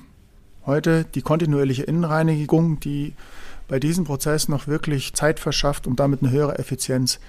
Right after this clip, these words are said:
in der Durchführung der Maßnahme. Also wenn, ähm,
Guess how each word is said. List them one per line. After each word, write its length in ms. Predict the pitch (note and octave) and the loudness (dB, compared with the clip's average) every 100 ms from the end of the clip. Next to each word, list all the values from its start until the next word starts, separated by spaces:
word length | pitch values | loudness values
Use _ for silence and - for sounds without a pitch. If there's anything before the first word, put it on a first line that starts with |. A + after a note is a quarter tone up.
| - | -6
in 100 | - | 0
der 80 | C3+ | 2
Durchführung 440 | C3 C#3 - B2 A#2+ | 4 2 2 2 2
der 100 | G#2 | 0
Maßnahme. 680 | G2 G#2 - G#2 G#2 G2+ - - - - | -6 -8 -6 -8 -8 -10 -14 -20 -20 -8
Also 160 | B2+ C3 | 0 6
wenn, 240 | E3+ G3 - - - - - - | 8 6 2 -14 -20 -20 -20 -2
ähm, 440 | C#3+ D3 C#3+ C#3+ | 4 6 6 2